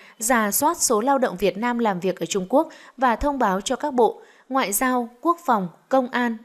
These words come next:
Y tế, các địa phương liên quan để phối hợp chuẩn bị phương án phù hợp trong trường hợp cần tiếp nhận về nước. Hướng dẫn địa phương và doanh nghiệp liên quan có sử dụng lao động Trung Quốc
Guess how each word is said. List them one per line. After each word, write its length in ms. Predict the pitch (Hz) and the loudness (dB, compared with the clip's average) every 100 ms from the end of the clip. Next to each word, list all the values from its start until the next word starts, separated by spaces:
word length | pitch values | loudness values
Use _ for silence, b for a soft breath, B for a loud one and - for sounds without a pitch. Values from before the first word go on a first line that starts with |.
| - | -4
Y 140 | 233 | -2
tế, 380 | 220 190 185 285 B B | 2 2 2 0 B B
các 80 | 277 | -2
địa 160 | 247 - | 0 0
phương 240 | 226 208 | 0 2
liên 180 | 214 202 | 0 2
quan 260 | 220 202 185 B - | 0 0 -4 B 0
để 180 | 240 190 | 0 2
phối 200 | 202 247 | 0 2
hợp 180 | 302 - | 0 0
chuẩn 200 | 214 175 | -4 -2
bị 140 | 196 | -4
phương 220 | 185 285 | -4 -4
án 220 | 247 196 208 | -2 -4 -2
phù 160 | 277 | -2
hợp 220 | 190 196 185 | 2 0 0
trong 200 | 226 196 | -4 -4
trường 200 | 196 175 | -4 -2
hợp 160 | 180 180 | -2 2
cần 160 | 190 165 | 0 0
tiếp 160 | 285 | -2
nhận 180 | 277 185 | -2 -2
về 120 | 185 170 | 0 2
nước. 240 | 240 330 B B B B - | 2 2 B B B B 0
Hướng 240 | 262 262 | 2 4
dẫn 200 | 302 320 | 2 2
địa 140 | 311 | 0
phương 280 | - 294 285 | 0 0 0
và 160 | 254 220 | 0 0
doanh 220 | 277 277 | 0 0
nghiệp 160 | 240 190 | 0 2
liên 240 | 262 254 | 0 0
quan 260 | 247 254 226 | 0 0 2
có 260 | 233 190 | 2 2
sử 200 | 190 285 | 2 -2
dụng 200 | 202 208 | -2 -2
lao 160 | 233 269 | 0 0
động 160 | 226 180 | 0 -2
Trung 180 | 208 185 | -4 2
Quốc 240 | 302 | 0